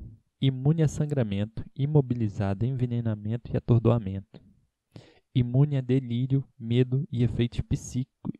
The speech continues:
e de moral. Será que isso daqui é imune também àquela ataque da Kurt? Se for imune a ataque da Kurt também,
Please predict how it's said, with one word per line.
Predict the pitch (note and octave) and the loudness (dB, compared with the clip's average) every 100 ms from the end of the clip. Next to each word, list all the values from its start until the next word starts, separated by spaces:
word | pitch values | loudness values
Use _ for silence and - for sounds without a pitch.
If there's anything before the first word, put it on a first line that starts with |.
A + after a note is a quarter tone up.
| - | -8
e | B2 | -2
de | B2+ | 0
moral. | C#3 B2+ G#2 G2+ G#2+ - - _ _ _ _ _ _ - | 4 6 6 2 -4 -18 -20 _ _ _ _ _ _ -16
Será | - C#4 D#4 | -6 -2 -4
que | - | -4
isso | - | 2
daqui | F3 - E3 | 2 2 2
é | D#3+ | 2
imune | C#3 C3+ C#3+ - | 2 2 0 0
também | B2+ B2 | -2 0
àquela | B2 - B2 A#2 A2+ G#2 G2 F#2 G2 - _ _ _ | -4 -2 -2 0 -2 -2 -4 -6 -10 -14 _ _ _
ataque | B2 - A2 - | -6 -4 -6 -2
da | A2 | -2
Kurt? | G2+ D3+ F3+ - - - - - _ _ _ _ _ _ _ _ _ _ _ _ _ _ _ _ _ _ _ _ _ _ _ _ | 0 0 0 -2 -6 -12 -12 -18 _ _ _ _ _ _ _ _ _ _ _ _ _ _ _ _ _ _ _ _ _ _ _ _
Se | _ - C#3+ | _ 0 0
for | - D3+ | 4 2
imune | G3+ F#3+ F3+ | 2 0 0
a | E3+ | -2
ataque | - D#3 D#3 | -2 -4 0
da | C3 | -4
Kurt | - C#3 C3 - | 0 0 0 -2
também, | B2+ C3+ | -2 -2